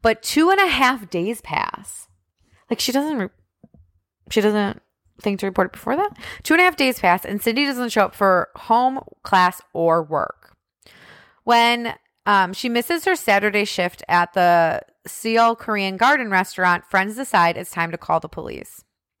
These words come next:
There's no signs of a struggle in her apartment, but there were a few interesting clues.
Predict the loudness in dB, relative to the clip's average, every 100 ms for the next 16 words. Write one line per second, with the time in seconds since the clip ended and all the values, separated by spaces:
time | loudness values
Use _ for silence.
0 | -2 0 0 0 2 2 2 0 0 0
1 | -2 0 2 2 0 0 -2 0 -4 -4
2 | -8 -12 -18 -10 -4 0 4 2 4 4
3 | 4 2 0 -6 -4 -4 -6 -2 -2 -2
4 | -4 -10 -6 -8 -8 -12 -20